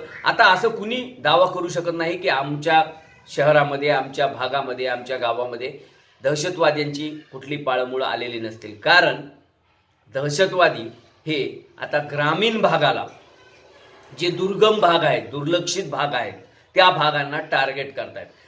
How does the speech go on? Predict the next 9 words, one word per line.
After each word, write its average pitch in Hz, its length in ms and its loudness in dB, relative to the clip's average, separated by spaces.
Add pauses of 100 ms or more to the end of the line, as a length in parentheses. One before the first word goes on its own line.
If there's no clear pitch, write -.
(140)
त्या 196 140 8
ठिकाणी 185 380 0
प्रशिक्षण 175 640 -10
स्थळ 180 340 -4
उभा 143 260 2
केलं 131 280 -2
जात 104 220 -8
आहे. 85 100 -18 (560)
अत्यंत 240 420 2